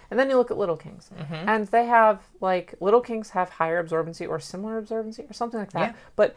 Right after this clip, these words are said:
Speaker 1: they feel so, so, so much thinner.
Speaker 2: Yep. It's
Speaker 1: So
Speaker 2: because bulkiness doesn't have to be tied to absorbency like
Speaker 1: Yes,
Speaker 2: that.
Speaker 1: because there's a difference in, like, the kind of, like, stuff that they use to make it the way
Speaker 2: Mm-hmm.
Speaker 1: that it is. So I do think maybe a different metric instead of absorbency for something like thickness.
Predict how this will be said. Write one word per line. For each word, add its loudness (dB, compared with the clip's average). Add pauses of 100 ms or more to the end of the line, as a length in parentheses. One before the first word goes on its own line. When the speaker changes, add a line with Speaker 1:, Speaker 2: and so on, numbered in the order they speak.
(100)
Speaker 1:
they 6
feel 2
so, 2
so, 0
so -4
much -8
thinner. -6 (260)
Speaker 2:
Yep. -6
It's -12
Speaker 1:
So 6
Speaker 2:
because -2
bulkiness 0
doesn't -4
have -2
to -18
be -14
tied -4
to -10
absorbency 0
like 4
Speaker 1:
Yes, 8
Speaker 2:
that. -4
Speaker 1:
because 2
there's 4
a 2
difference -2
in, -6
like, -6
the -6
kind -6
of, -8
like, -4 (380)
stuff -14
that -6
they 4
use -2
to -12
make -6
it -8
the -6
way -2
Speaker 2:
Mm-hmm. -4
Speaker 1:
that 0
it 0
is. 0 (240)
So 2
I 4
do -4
think -8
maybe 0
a 4
different -4
metric -2
instead -4
of -6
absorbency -4
for -4
something -8
like -8
thickness. -6